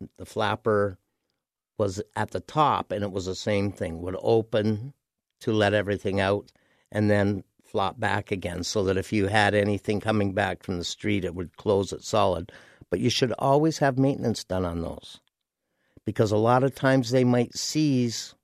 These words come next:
the older ones that were cast iron will seize in a certain position sometimes, and then paper will start to build up on them, and the next thing you know, you have a plugged sewer.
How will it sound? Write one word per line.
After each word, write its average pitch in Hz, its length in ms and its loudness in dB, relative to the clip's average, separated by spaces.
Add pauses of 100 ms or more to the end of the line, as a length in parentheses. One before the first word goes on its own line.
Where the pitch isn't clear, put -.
(600)
the 113 160 0
older 131 320 4
ones 117 240 2
that 107 120 -2
were 101 120 -2
cast 95 400 -4
iron 135 360 4
will 101 120 0
seize 120 340 0
in 107 120 2
a 101 60 2
certain 104 420 -2
position 107 500 -2
sometimes, 92 760 -4 (680)
and 110 260 4
then 110 180 6
paper 135 400 -2
will 104 160 -4
start 95 360 -4
to 107 40 -6
build 107 300 2
up 101 180 -2
on 101 220 2
them, 120 140 -2 (100)
and 104 160 0
the 101 60 4
next 101 280 -2
thing 101 140 -2
you 98 120 0
know, 98 180 2
you 98 160 0
have 92 200 -2
a 87 60 -6
plugged 82 320 -8
sewer. - 460 0